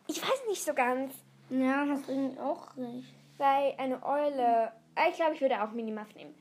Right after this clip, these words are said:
Speaker 1: Weil die sind halt einfach flauschiger.
Speaker 2: Und eine Eule, da kann man ja auch zum
Speaker 1: Briefe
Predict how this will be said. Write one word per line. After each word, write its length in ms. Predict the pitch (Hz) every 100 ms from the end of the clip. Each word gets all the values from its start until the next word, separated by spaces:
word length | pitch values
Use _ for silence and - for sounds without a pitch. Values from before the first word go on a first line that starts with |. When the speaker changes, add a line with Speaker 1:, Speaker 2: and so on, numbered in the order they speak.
| - - -
Speaker 1:
Weil 100 | 240
die 60 |
sind 180 | 240 247
halt 80 | 233
einfach 220 | - 247
flauschiger. 640 | - 220 208 - 247 - 214 254 - _ _ _ _ -
Speaker 2:
Und 140 | 226
eine 200 | 208 214
Eule, 300 | - 220 233
da 120 | 220 214
kann 180 | 233
man 80 | 226
ja 100 | 214
auch 140 | 208 208
zum 540 | - 220 208 202 202 - _ _ _ _ _ _ _ _ -
Speaker 1:
Briefe 340 | - 262 254